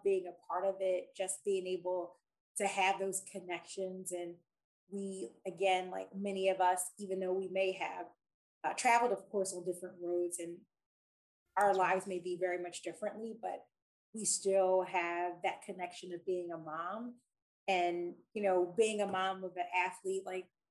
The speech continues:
Speaker 1: they put so much pressure on themselves and
Speaker 2: Yeah.
Speaker 1: just the amount of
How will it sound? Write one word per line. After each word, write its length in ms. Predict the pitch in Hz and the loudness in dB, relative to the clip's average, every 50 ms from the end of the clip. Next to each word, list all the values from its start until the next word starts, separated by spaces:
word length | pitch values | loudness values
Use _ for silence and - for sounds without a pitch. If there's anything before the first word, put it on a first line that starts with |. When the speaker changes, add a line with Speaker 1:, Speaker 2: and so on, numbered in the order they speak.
| - | -2
Speaker 1:
they 80 | 196 196 | -2 -2
put 220 | 196 - 226 208 | -2 -2 -2 0
so 160 | - - 202 190 | 0 0 0 -2
much 460 | 185 185 180 175 - - - - - _ _ _ _ _ _ _ _ _ _ _ _ _ _ - | -2 -2 -2 -2 -4 -8 -12 -12 -14 _ _ _ _ _ _ _ _ _ _ _ _ _ _ -4
pressure 440 | - 233 208 202 - - 208 196 | 0 2 2 2 2 0 0 0
on 140 | 190 185 185 | 0 -2 -4
themselves 880 | 180 185 185 175 - - 190 180 185 185 185 190 190 196 190 190 - - - | -6 -6 -4 -2 0 2 4 4 4 4 4 2 2 0 -4 -8 -12 -10 -6
and 100 | 185 180 | -4 -2
Speaker 2:
Yeah. 240 | 180 175 175 175 175 | -2 -2 -2 -4 -4
Speaker 1:
just 180 | 190 190 - - | -6 -8 -6 -2
the 260 | 202 190 180 - - - _ _ _ _ - | 0 0 -2 -2 -4 -12 _ _ _ _ -6
amount 380 | 190 190 185 190 202 196 190 185 | -4 0 2 2 2 2 2 -2
of 80 | 180 | -4